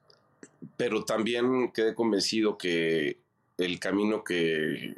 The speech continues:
había escogido era fortalecer a las escuelas de la sociedad civil. Y fue ahí cuando se nos ocurrió en mil novecientos noventa y cinco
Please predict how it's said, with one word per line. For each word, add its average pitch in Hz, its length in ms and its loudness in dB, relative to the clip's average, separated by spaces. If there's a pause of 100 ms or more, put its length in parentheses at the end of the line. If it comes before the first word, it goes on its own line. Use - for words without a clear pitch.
había 90 260 0
escogido 104 440 0
era 104 120 0
fortalecer 95 680 -2
a - 140 -2
las 80 260 0
escuelas 92 420 0
de 85 80 0
la 80 140 0
sociedad - 280 -2
civil. 92 460 -2 (640)
Y 107 100 -2
fue 127 220 0
ahí 143 160 -2
cuando 147 260 0
se 120 140 0
nos 107 180 0
ocurrió 120 840 0
en 87 760 0 (400)
mil 113 220 -2
novecientos 113 440 -2
noventa 98 300 0
y 92 80 0
cinco 110 580 0